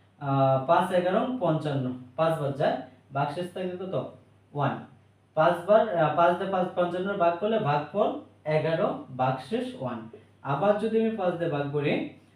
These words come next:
তাহলে পাঁচ দোকানে দশ, ভাগশেষ এক। আবার পাঁচ দিয়ে ভাগ করলে এটা সেটা ছোট হয়ে গেছে, তাহলে এনে জিরো, এনে কত? টু। আবার যদি আমি এই যে পয়েন্ট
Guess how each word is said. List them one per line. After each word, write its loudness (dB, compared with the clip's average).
তাহলে 0
পাঁচ 2
দোকানে -2
দশ, 2
ভাগশেষ -4
এক। -2
আবার -2
পাঁচ 0
দিয়ে -4
ভাগ 4
করলে -2
এটা 2
সেটা -6
ছোট -4
হয়ে -2
গেছে, -4
তাহলে -4
এনে 0
জিরো, -4
এনে -2
কত? -4
টু। -12
আবার 4
যদি -2
আমি 2
এই 2
যে 0
পয়েন্ট 2